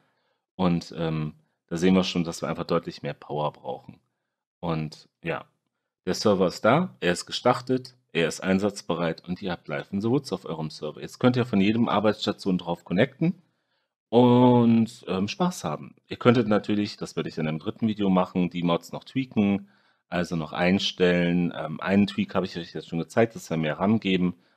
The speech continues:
weil ansonsten hätten wir jetzt nämlich schon das Problem, dass der Leistungslimit wäre. Und das machen wir im nächsten Video.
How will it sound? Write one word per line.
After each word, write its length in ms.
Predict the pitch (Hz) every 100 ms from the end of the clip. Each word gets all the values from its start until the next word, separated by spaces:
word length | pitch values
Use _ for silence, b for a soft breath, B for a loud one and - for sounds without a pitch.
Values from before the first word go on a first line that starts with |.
| b
weil 100 | 85
ansonsten 400 | 85 82 82 -
hätten 140 | 87
wir 80 | -
jetzt 160 | 87 -
nämlich 160 | 87
schon 140 | - 80
das 160 | 78
Problem, 320 | - 78 82 80
dass 180 | 80
der 240 | - 73 76 - _ _
Leistungslimit 680 | 165 180 185 - - 85 -
wäre. 340 | - 156 151 _ _ _ _ _ _ _
Und 120 | 87
das 120 | 85
machen 180 | 92 87
wir 60 | 80
im 120 | 76
nächsten 340 | 92 - 127
Video. 500 | 123 123 113 110 117